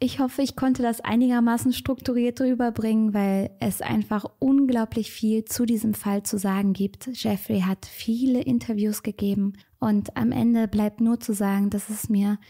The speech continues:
wahnsinnig leid tut für die Familien, die da ihren Sohn, ihren Bruder, ihren Freund verloren haben. Und das alles wegen dieser schrecklichen, absurden Fantasien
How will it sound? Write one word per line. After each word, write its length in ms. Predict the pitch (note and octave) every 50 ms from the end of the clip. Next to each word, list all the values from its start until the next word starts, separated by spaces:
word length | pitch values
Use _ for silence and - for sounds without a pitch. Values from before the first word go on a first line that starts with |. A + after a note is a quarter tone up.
| _ -
wahnsinnig 680 | G3+ G#3 G3+ G#3+ A3+ A#3 A3 A#3 A3 A3 G#3 G#3 -
leid 300 | A3 G3+ G3+ G#3 G#3 _
tut 360 | - - - G#3+ G#3+ G#3+ -
für 300 | - - - - A#3 A#3+
die 160 | A#3+ - A#3+ A3
Familien, 680 | - A3+ A3 G#3 G#3 G#3+ G#3+ G#3+ G#3+ G#3 G#3 G#3+ G#3+ G#3 -
die 120 | A#3+ A#3
da 360 | A3+ A3+ G#3 G#3+ G#3 G#3 C4+ D4 - _
ihren 280 | C4+ A#3+ A3+ A#3 A3
Sohn, 420 | G3+ G#3 A3 A3 A3+ A3+ A3+ A#3+ D4 -
ihren 220 | B3+ A#3 A#3 A3+
Bruder, 480 | G#3+ - A3 A3+ A3 A3+ G#3+ G#3+ G#3 G#3 A3
ihren 220 | B3+ B3+ B3 A#3+
Freund 340 | A#3 - - B3 B3 B3+ B3
verloren 480 | - - G#3 G3 G3 G3 G3 G3 G3 F#3+
haben. 400 | G3+ G3 G3+ G#3+ A3+ A3+ - _ _ _
Und 180 | - A#3+ A3+ G3+
das 380 | A3 G#3+ A3 G#3+ - - - - _ _
alles 460 | - A3+ A3+ A#3+ - G#3 - - - -
wegen 440 | G#3 G#3 G#3 G#3 G#3 G#3 G#3 G#3
dieser 560 | - - G#3 G#3 G#3+ G#3 G#3 G#3 G#3 A3 C4+ D#4
schrecklichen, 1120 | - - - - - - C4 C4+ - - B3+ A#3 A#3 A#3 - - A#3+ A#3 A3+ A#3 C#4+ - _
absurden 840 | - A3 - - - - - - - - B3+ B3+ C4+ D4 C4+ B3+ B3
Fantasien 880 | B3+ - - A#3+ A#3 A#3 A#3+ A#3 G#3 G3+ - G#3 G#3 G#3 G3+ G3+ G#3+